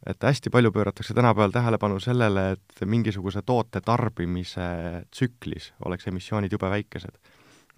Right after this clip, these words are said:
Konkreetselt autode kontekstis siis see, et, et kui auto sõidab, siis tal kilomeetri kohta tuleks võimalikult vähe süsihappegaasi. Aga minu meelest minnakse sellega natukene üle piiri, et, äh, kangutatakse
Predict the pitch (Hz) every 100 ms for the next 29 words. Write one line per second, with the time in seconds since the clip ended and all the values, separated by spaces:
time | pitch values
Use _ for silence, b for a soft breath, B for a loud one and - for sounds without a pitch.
0 | 98 92 98 107 - - 110 110 90 95
1 | 95 98 92 - 90 92 - 117 107 92
2 | - _ - 92 90 b b b b b
3 | b - 92 - 104 110 - 87 113 101
4 | - - 92 90 92 107 95 98 - 98
5 | 90 92 92 92 110 101 92 92 107 101
6 | 117 107 101 - 107 110 95 95 b b
7 | b b b b - 95 117 120 95 95
8 | - _ 107 98 - 98 104 95 92 101
9 | 110 - 95 95 95 120 117 90 85 82
10 | _ _ - 92 90 87 - 107 104 95
11 | 95 - - - 95